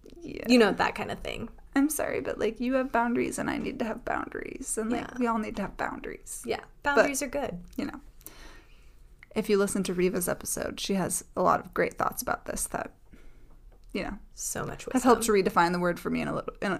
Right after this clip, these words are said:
Speaker 1: in a few ways. But, you know,
Speaker 2: Mm.
Speaker 1: I just get triggered when someone just throws that out there, you know?
Speaker 2: Yeah.
Speaker 1: Like, we've never said, "This is a woman being family." No, that's, we're not a
Speaker 2: No, no,
Speaker 1: family.
Speaker 2: no. We're a community.
Speaker 1: We're friends. We are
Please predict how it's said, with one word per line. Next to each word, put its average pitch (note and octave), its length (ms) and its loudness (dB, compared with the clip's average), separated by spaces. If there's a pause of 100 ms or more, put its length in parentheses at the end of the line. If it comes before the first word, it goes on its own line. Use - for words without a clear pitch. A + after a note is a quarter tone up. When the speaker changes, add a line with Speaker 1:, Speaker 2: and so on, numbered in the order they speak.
Speaker 1:
in - 80 -2
a - 40 -4
few F3 180 0
ways. - 240 -2
But, - 260 0
you A3 80 0
know, - 140 0
Speaker 2:
Mm. F3+ 260 -2 (140)
Speaker 1:
I - 440 -20
just F#4 160 -2
get E4 120 4
triggered F#3 320 10
when F3 120 0
someone F3 200 0
just - 160 -6
throws - 300 2
that - 120 2
out - 220 2
there, - 280 -2
you G3+ 80 -2
know? G#3 140 0
Speaker 2:
Yeah. F#3 280 -2 (960)
Speaker 1:
Like, G#3+ 120 4
we've A#3 140 4
never G3+ 200 2
said, F3+ 300 0
"This A#3+ 180 2
is G3 140 -2
a F3 80 0
woman G3+ 320 4
being G#3+ 240 4
family." G3 540 -2
No, - 180 -4 (140)
that's, - 200 -6
we're F3+ 60 -4
not F3+ 220 0
a - 40 -2
Speaker 2:
No, F#3+ 100 0
no, - 20 2 (100)
Speaker 1:
family. B3 140 4
Speaker 2:
no. F3 200 -2 (140)
We're B3+ 80 4
a C4+ 60 -2
community. D4 640 -4
Speaker 1:
We're A3 120 -2
friends. A#3 600 2
We G3 160 2
are F3+ 460 0